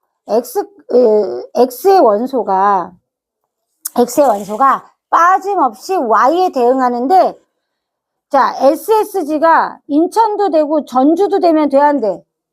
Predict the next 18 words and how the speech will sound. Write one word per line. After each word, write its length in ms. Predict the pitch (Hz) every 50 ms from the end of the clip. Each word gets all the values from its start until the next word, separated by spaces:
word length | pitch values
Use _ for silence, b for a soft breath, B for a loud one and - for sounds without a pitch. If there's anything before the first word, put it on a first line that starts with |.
| _ _ _ _ _ _ -
안 160 | - 277 330
된다는 440 | 392 440 440 415 392 359 330 311 294
거야. 340 | 254 226 214 196 180 185 - _ _ _ _ _ _ _ _ _ _ _ _
두 140 | - 302 359
개 140 | 339 453 415
선택할 380 | 392 415 381 392 381 - 330 320
수 100 | - 285
없다는 380 | 226 - - 277 262 254 233
거야. 100 | 202 202
오직 180 | 202 240 240 285
하나만 600 | 277 - 427 440 440 453 440 440 427 415 415 415
대응할 540 | 311 302 262 247 269 277 269 254 254 254 254
때 280 | - 370 392 427 440 415 _ _ _ -
함수라고 520 | 370 381 392 381 - 381 320 285 262 254
말할 280 | 220 196 196 202 208 214
수 140 | - - -
있다라는 560 | 202 - - 277 254 220 190 165 165 - -
거야. 180 | - - -